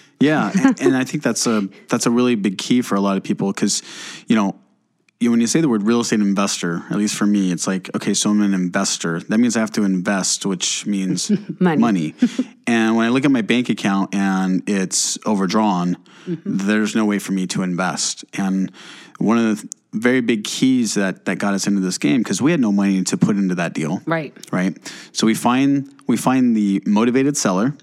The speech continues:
Speaker 2: Right.
Speaker 1: Right? Which is our lead.
Speaker 2: Yep.
Speaker 1: And when we find that lead, we were able to put together that deal because of our connections with other people that helped us to align, um,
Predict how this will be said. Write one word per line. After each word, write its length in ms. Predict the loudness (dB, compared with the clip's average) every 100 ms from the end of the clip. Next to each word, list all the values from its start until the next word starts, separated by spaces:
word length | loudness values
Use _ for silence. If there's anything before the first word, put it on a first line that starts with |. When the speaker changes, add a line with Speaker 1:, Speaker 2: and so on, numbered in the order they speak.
| -4
Speaker 2:
Right. 240 | -4 -4 -6
Speaker 1:
Right? 240 | -2 0 0
Which 180 | -2 2
is 80 |
our 120 | 2 2
lead. 340 | 2 0 -2 -10 -8
Speaker 2:
Yep. 120 | -8 -8 -16 -12 -2
Speaker 1:
And 540 | 0 2 2 0 0
when 100 | 0
we 60 | 0
find 300 | 2 2 2
that 160 | 0
lead, 500 | 0 2 4 2 0 -6 _ -20 -8
we 760 | 0 2 4 4 2 2 0 -2 -14 -2
were 160 | 0
able 240 | 2 2 0
to 180 | 0
put 220 | 2 2 2
together 260 | 0 2
that 220 | 0 0
deal 180 | 0 0
because 300 | 2 0 -2
of 80 | -2
our 100 | -4
connections 640 | -2 -2 0 -2 -2 -2
with 220 | -2 -8 -6 -2
other 180 | 0 0
people 600 | 0 0 0 -2 -4 _ _ _ -12
that 80 | -4
helped 260 | -4 -2
us 140 | -2 0
to 120 | 0
align, 580 | 0 0 2 2 2 0 -6 -20 -20 -20 -6
um, 280 | -4 -2